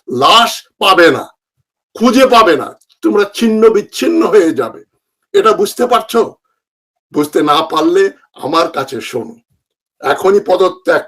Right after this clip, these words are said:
করো, নইলে তোমাকে আমরা ঘাড় ধরে হিড় হিড় করে টেনে নিয়ে আসব।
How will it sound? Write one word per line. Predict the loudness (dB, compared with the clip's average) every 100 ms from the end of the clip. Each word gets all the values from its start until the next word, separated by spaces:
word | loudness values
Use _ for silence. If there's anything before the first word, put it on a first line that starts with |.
| -6
করো, | -6 -8 _ _ _ _ _
নইলে | -2 4 4 6 8 6 4 _ _ -8
তোমাকে | -2 -2 0 -2
আমরা | -2 -6 -8
ঘাড় | -10 2 4 6 4
ধরে | 2 0 0 -4 -8 _
হিড় | 2 4 4
হিড় | 4 2 0
করে | 4 4 4
টেনে | 4 4 6 6
নিয়ে | 6 2
আসব। | 2 -4 -8 -16